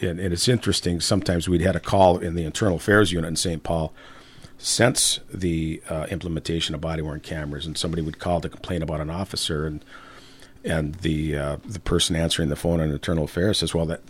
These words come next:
you know, we'll, we'll certainly look into that, and we'll pull the officer's, uh, body-worn camera and take a look at the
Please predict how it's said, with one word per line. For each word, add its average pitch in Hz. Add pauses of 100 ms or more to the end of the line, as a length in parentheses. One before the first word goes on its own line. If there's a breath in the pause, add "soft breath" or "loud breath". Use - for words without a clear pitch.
you -
know, 82
we'll, 95
we'll 92
certainly 92
look 87
into 87
that, 85
and -
we'll 85
pull 92
the 78
officer's, 82 (540 loud breath)
uh, 76
body-worn 80
camera 85
and 76
take 87
a -
look 82
at 87
the 80